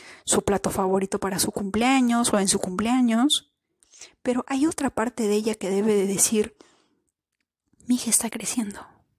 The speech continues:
El día que yo no esté, ella va a poder cuidarse,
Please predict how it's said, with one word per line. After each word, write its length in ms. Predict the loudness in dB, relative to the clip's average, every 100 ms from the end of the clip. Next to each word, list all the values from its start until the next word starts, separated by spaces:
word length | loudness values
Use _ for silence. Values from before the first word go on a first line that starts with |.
| _ _ _ _ _ _ _ _ -2
El 180 | 0
día 180 | 2 0
que 180 | -2 -4
yo 140 | -2
no 120 | -2 0
esté, 380 | 0 0 0 0 -2 _ _ _ _ _ _ _
ella 200 | 2 4
va 60 | 4
a 40 |
poder 460 | 4 2 0 -8 _
cuidarse, 840 | 0 2 2 2 0 0 -4 -4